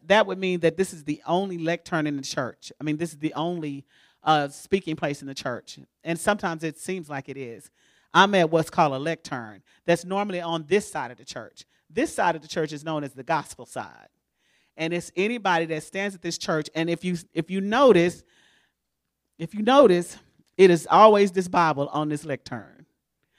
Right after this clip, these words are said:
Because this side of the church is called the gospel side. And so most people that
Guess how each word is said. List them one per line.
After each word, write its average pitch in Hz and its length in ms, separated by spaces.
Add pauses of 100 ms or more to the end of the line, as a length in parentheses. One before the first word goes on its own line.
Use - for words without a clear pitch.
(140)
Because 165 300
this 208 220
side 165 220
of 151 60
the 151 60
church 180 360
is - 100
called 131 260
the 127 60
gospel 123 380
side. 87 420 (540)
And 170 120
so 165 200
most 214 300
people 190 300
that 143 380